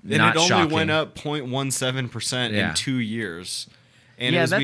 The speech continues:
Speaker 2: that's
Speaker 1: developed for Oculus software or hardware. Uh, but
Speaker 2: Mm-hmm.
Speaker 1: i-, if you're, you're spending a lot of money to make a V R game, you have to know that the actual return of it
Speaker 2: Isn't gonna
Speaker 1: will
Speaker 2: be
Speaker 1: be
Speaker 2: large.
Speaker 1: low.
Speaker 2: Yeah.
Speaker 1: Because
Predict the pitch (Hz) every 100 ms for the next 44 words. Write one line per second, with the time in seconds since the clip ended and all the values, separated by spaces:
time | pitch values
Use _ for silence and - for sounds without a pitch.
0 | 139 131 127 131 131 269 107 123 123 127
1 | 113 - 123 123 - 113 113 110 110 104
2 | 139 127 110 107 104 - _ _ _ -
3 | 117 113 107 98 107 123 120 104 80 -
4 | - 139 131 135 135 147 - 151 143 185
5 | 190 180 160 151 139 139 131 117 117 110
6 | 110 113 110 104 104 101 101 113 - 110
7 | 110 110 101 107 92 92 101 110 - 120
8 | 104 98 - 117 127 151 175 196 190 _
9 | _ 104 104 98 139 131 131 120 127 120
10 | 95 80 90 87 87 _ - 110 131 120